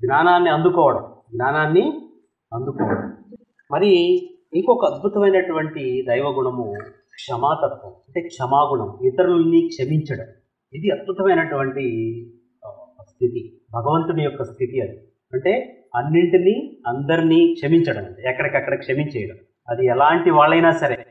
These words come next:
ఎప్పుడైతే మనం క్షమిస్తామో అప్పుడు మనం దేవుళ్ళం. "అది ఎట్ట సార్, అందరినీ ఎట్ట క్షమిస్తావు సార్, వాడు నన్ను కొట్టాడు సార్ వాడు" అని అంటే భగవంతుడు ఎప్పుడు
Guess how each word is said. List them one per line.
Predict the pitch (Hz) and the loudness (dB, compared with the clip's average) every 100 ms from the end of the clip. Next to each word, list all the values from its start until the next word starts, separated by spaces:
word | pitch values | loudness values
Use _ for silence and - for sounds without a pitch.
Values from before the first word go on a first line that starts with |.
| _ - | _ -2
ఎప్పుడైతే | 175 - 240 247 240 | 0 2 2 4 4
మనం | 196 185 170 | 4 4 2
క్షమిస్తామో | 175 165 196 - 156 127 139 113 - - _ _ _ _ _ _ - | 0 0 0 0 0 4 4 4 0 -12 _ _ _ _ _ _ -2
అప్పుడు | 147 202 196 | 2 4 4
మనం | 165 170 180 | 4 2 2
దేవుళ్ళం. | 139 139 113 - - - _ _ _ | 0 0 0 -6 -14 -20 _ _ _
"అది | 104 | -10
ఎట్ట | 117 120 | -8 -6
సార్, | 143 160 151 | 2 4 4
అందరినీ | 147 120 120 143 151 | 0 -4 0 2 2
ఎట్ట | 139 | -2
క్షమిస్తావు | - 143 139 147 135 | -6 -4 -4 0 0
సార్, | 131 123 | 0 0
వాడు | 120 120 | 2 0
నన్ను | 120 113 | 0 -4
కొట్టాడు | 123 123 156 | -4 0 0
సార్ | 139 135 | 0 -2
వాడు" | 120 113 | -2 -4
అని | 110 110 | -6 -6
అంటే | 127 127 143 - _ _ _ _ _ - | -4 -2 -4 -6 _ _ _ _ _ -6
భగవంతుడు | 120 156 170 156 | -2 0 0 0
ఎప్పుడు | 135 135 139 117 113 127 | -2 -2 -2 -2 -2 -6